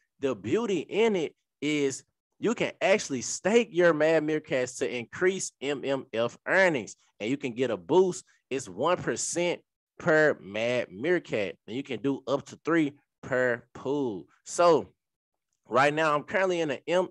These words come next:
M O and the Crow pool. And we can see currently I'm getting an extra two percent just by staking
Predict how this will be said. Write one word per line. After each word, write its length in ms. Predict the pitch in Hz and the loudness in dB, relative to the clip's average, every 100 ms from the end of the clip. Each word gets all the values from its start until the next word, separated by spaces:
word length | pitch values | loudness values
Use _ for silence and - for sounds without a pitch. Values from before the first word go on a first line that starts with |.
| 139 | -2
M 200 | 156 151 - | -4 -2 0
O 300 | 139 139 135 - _ - | 2 2 -2 -20 _ -4
and 340 | 151 175 170 | 0 2 0
the 120 | 131 113 | -2 -4
Crow 360 | - 180 196 | 0 4 6
pool. 480 | 175 - 135 127 123 _ _ | 4 0 0 0 -4 _ _
And 100 | 117 | -2
we 120 | 165 247 | 0 2
can 160 | 180 | 0
see 260 | 170 196 175 | -2 -4 -4
currently 560 | - 214 214 185 156 - _ - | -2 2 4 4 2 -2 _ -4
I'm 160 | 233 233 | -2 0
getting 360 | 196 196 185 | 2 4 4
an 120 | 160 120 - | 0 -2 -2
extra 420 | 175 196 - 160 | 0 0 0 -2
two 300 | 127 - 214 | -2 -2 -2
percent 600 | 208 147 127 - 185 131 92 | -2 -4 -4 -2 0 0 -4
just 340 | 170 190 139 | -2 -2 0
by 200 | 135 120 | 0 0
staking 760 | - - 131 170 180 135 117 | -2 -8 -2 0 0 -2 -6